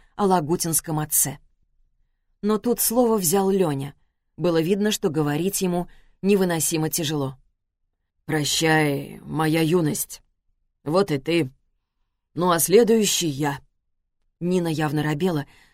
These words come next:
страшно смущалась, и это все давалось ей невообразимо тяжело. "Петр Алексеевич, земля вам пухом", — сказала она. "Спасибо за все. Хорошим вы были человеком, душевным.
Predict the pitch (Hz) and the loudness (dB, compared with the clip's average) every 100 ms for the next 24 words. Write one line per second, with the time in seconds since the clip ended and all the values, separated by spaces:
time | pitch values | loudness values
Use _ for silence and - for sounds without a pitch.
0 | - - 165 156 156 147 143 - 190 214 | -14 -2 2 2 -2 -4 -4 -2 -2 -2
1 | 233 - _ _ _ - 190 202 196 - | -2 -4 _ _ _ 0 2 2 2 0
2 | 165 160 175 175 - 175 175 170 185 180 | 0 0 0 0 0 0 0 0 0 0
3 | 175 156 170 143 175 170 165 180 160 143 | 0 -2 -2 -2 -2 -2 -4 -4 -2 -4
4 | 131 - - _ _ _ _ _ _ _ | -6 -10 -20 _ _ _ _ _ _ _
5 | _ - 233 247 214 190 190 - 220 196 | _ 2 4 4 4 2 2 4 4 4
6 | 156 - - - _ _ _ - 165 220 | 2 -2 -4 -6 _ _ _ -6 0 4
7 | 220 226 190 180 - 233 - 151 - - | 6 6 4 0 0 0 2 -2 -6 -10
8 | - 180 160 156 156 147 151 _ _ _ | -4 -2 0 -2 -2 -4 -8 _ _ _
9 | _ - 240 220 233 185 175 175 170 - | _ -2 0 2 2 2 2 0 0 0
10 | 180 160 - _ _ _ - 208 233 254 | 0 -2 -10 _ _ _ -4 2 2 2
11 | 151 156 156 170 - 165 165 202 160 143 | -2 -2 -2 -2 -2 -2 2 0 0 -8
12 | - _ - 208 - 240 160 147 | -10 _ -4 -2 2 2 2 -2